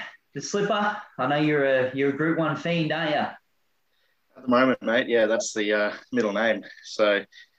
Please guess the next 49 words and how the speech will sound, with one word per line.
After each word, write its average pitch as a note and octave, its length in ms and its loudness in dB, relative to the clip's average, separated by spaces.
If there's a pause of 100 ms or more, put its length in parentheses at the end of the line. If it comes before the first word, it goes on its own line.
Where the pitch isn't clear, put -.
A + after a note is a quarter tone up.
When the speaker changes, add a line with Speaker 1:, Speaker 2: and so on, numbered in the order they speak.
(140)
Speaker 2:
but D#3+ 180 4
look, E3+ 320 4
I'm, F3 680 4 (1000)
I've C#3+ 120 0
got F#3+ 120 6
a F3 60 2
futures B2+ 400 -2
ticket A2+ 260 4
on A2 140 4
Rise G#2 280 4
of A#2 80 -2
the G2+ 80 -6
Masses G#2 460 -6
at G#2 100 -2
a G2+ 60 0
hundred G#2 380 -4
and F#2+ 180 -6
ten, G2+ 380 -6
so G2+ 380 0 (540)
it's - 100 0
into D#3 160 6
fifty-one. G#2+ 560 0
It's G2 160 -4
not C3+ 120 4
as A2 100 2
short A2 480 0
as G#2 140 -6
I G#2 80 0
would G#2+ 160 -2
have G2 120 -8
liked G#2 340 2
it A#2 120 -2
to A#2+ 100 4
have A2 120 2
been G#2+ 220 0
going A2 280 0
into A2 240 -6
this A2+ 260 -6
race - 260 2
when G#2+ 100 -6
I G#2 40 -6
put - 180 -10
the G#2+ 80 -16
bet A2 180 2
on G#2+ 160 -4
two A#2+ 200 -2
months A2 260 -4
ago, A#2+ 320 4
but A2 180 0